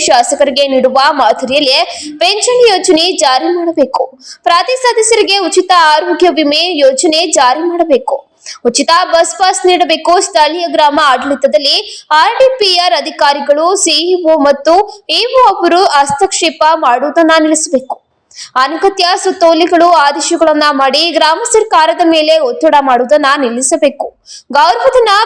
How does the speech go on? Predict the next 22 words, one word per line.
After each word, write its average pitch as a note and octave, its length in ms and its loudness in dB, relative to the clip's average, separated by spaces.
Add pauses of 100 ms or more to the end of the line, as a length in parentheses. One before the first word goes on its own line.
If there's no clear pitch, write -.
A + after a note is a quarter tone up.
ಪ್ರತಿ E4+ 360 0
ತಿಂಗಳು F4+ 340 4 (120)
ಖಾತೆಗೆ D4+ 420 0 (120)
ಜಮಾ B3+ 220 2 (120)
ಮಾಡಬೇಕು. E4+ 460 0 (420)
ಕೆ C#4 180 2
ಡಿ F4 160 -8
ಪಿ G4 160 2
ಸಭೆಗಳನ್ನ F4 600 0
ಯಶಸ್ವಿಯಾಗಿ D#4+ 640 -2
ನಡೆಸಲು D#4 360 2 (160)
ಎಲ್ಲ C4+ 140 0 (140)
ಇಲಾಖೆ D4 380 2
ಅಧಿಕಾರಿಗಳು E4+ 560 2 (140)
ಭಾಗವಹಿಸುವರು. B3+ 760 -2 (440)
ಸೂಚಿಸುವುದರ F#4 640 2 (160)
ಜೊತೆಗೆ D#4+ 340 -2 (200)
ಕೆ D#4+ 80 2 (100)
ಡಿ G#4+ 140 0
ಪಿ G4+ 160 2
ಸಭೆಗಳನ್ನ D#4+ 580 2 (220)
ಶಾಸನಬದ್ಧಗೊಳಿಸಬೇಕು. F4 1200 0